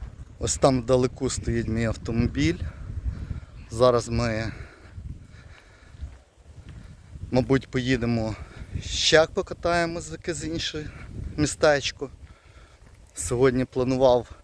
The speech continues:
е, піти на море, скупатися, але трошечки змінилась погода, вітряно і хмарно. Як ви бачите, небо затягнуто хмарами.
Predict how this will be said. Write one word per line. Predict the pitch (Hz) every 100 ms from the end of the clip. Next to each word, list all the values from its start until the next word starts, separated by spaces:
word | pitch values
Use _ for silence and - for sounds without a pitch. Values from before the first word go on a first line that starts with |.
| - - - - - - - - -
е, | 95 98 104 -
піти | 131 139
на | 127
море, | 143 160 170 143
скупатися, | - - 139 139 139 120 -
але | 107 113 107 110 117 117 117
трошечки | - 135 127 - - -
змінилась | 117 131 127 123 117 -
погода, | - 120 127 156 160 175 - _ _ _ -
вітряно | 117 143 170 170 175 175 - - - - - _ -
і | - 120 117 117 117 117 110 90 - - - - - - - - - - - - - - - - _ -
хмарно. | - 147 147 110 95 82 85 - - - _ - _ - - - - - - - _ _
Як | 110
ви | 113
бачите, | 117 123 123 - - 123 120 107 - - - _ _ - _ -
небо | 123 123 113
затягнуто | 104 107 123 110 110 - 101
хмарами. | - 131 147 180 190